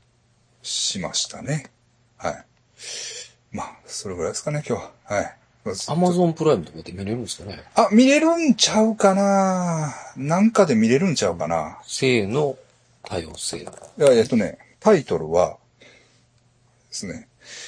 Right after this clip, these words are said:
Speaker 1: タイトルは、世界は僕らに気づかない。
Speaker 2: うん。
Speaker 1: っていう映画なんです。
Speaker 2: うん。
Speaker 1: そうですね。ただ、この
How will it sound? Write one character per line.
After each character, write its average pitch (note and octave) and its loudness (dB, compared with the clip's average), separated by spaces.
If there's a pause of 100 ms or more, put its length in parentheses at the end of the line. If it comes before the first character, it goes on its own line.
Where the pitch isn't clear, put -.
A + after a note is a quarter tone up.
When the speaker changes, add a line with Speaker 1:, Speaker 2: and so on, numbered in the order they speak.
(260)
Speaker 1:
タ D#3 4
イ - 4
ト A#2 -2
ル G2 -2
は、 G2 -10
世 - 0
界 B2 2
は B2+ 8
僕 A2 0
ら A2 2
に F#2 -6
気 - -12
づ A2 -6
か G#2 0
な D2 -4
い。 - -20 (380)
Speaker 2:
う G#2 -8
ん。 F2 -6
Speaker 1:
っ D2+ -14 (320)
て A#2+ -2
い - 0
う G2+ -4
映 G#2+ -4
画 - -8
な - -20
ん - -20
で - -18
す。 G2+ -4
Speaker 2:
う - -
ん。 G2 -4 (760)
Speaker 1:
そ E3+ 4
う - -8
で D2+ -10
す - -8
ね。 E2 -8
た F#3 4
だ、 A3+ 6
こ - -8
の E4 -6